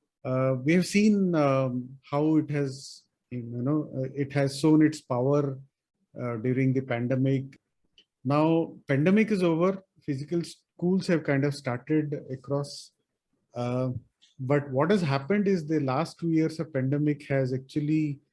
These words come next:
made one, uh, permanent impact on the young children.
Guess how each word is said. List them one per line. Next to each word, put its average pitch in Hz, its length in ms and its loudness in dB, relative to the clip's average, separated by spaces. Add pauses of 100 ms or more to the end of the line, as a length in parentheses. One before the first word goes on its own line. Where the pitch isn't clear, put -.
(440)
made 147 340 2
one, 143 420 2
uh, 117 180 -6 (340)
permanent 165 640 0 (320)
impact 135 480 -4
on 123 240 -4
the 127 100 -4
young 123 560 -4
children. 117 680 -4